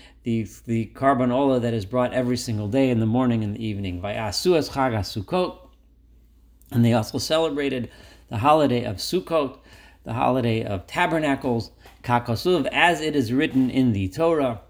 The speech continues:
"V'olat yom b'yom," and on each day they brought the burnt sacrifices that are allotted for that day, "b'mispar," according to the numbers that is specified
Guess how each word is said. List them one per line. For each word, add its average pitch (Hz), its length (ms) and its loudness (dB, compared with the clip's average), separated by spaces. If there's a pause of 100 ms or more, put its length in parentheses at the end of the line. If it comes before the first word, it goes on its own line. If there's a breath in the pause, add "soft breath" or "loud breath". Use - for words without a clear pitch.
(400 soft breath)
"V'olat 147 560 2
yom 156 300 4
b'yom," 135 440 0
and 117 100 -2
on 117 80 -4
each 110 260 -8
day 156 220 0
they 123 140 -2
brought 135 360 0
the 117 60 -6
burnt 104 240 -6
sacrifices 120 800 -6
that 104 140 -4
are 104 140 2
allotted 120 500 2
for 95 180 -4
that 101 260 -10
day, 131 180 -4
"b'mispar," 113 640 -2
according 147 400 0
to 110 120 -2
the 107 100 -2
numbers 143 460 0 (340 loud breath)
that 107 120 -8
is 110 120 -2
specified 127 800 -2